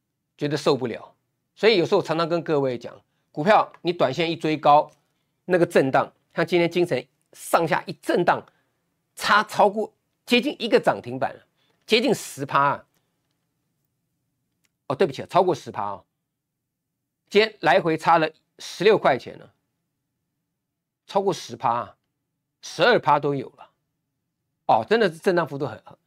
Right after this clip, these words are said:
很大。那你假设啦，假设你，你，你在这里没有出的，啊，下来你也不用担心。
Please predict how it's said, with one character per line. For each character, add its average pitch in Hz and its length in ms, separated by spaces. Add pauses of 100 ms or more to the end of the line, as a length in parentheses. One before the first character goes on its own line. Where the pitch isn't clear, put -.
很 107 180
大。 107 240 (380)
那 269 100
你 220 180
假 208 220
设 254 220
啦， 139 120
假 170 200
设 240 120
你， 156 200
你， 147 320
你 156 100
在 208 160
这 185 160
里 139 140
没 156 80
有 147 160
出 147 260
的， 123 180 (880)
啊， 92 220
下 180 180
来 131 140
你 160 100
也 170 60
不 143 80
用 147 140
担 127 180
心。 117 240